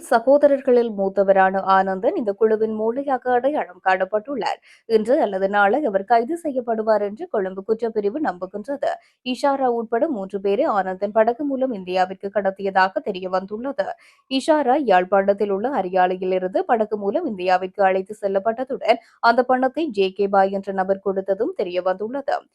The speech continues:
இஷாரா சிப்பந்தி படகில் இந்தியா செல்வதற்கு முன்பு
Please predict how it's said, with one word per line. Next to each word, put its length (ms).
இஷாரா 400
சிப்பந்தி 480
படகில் 460
இந்தியா 320
செல்வதற்கு 560
முன்பு 280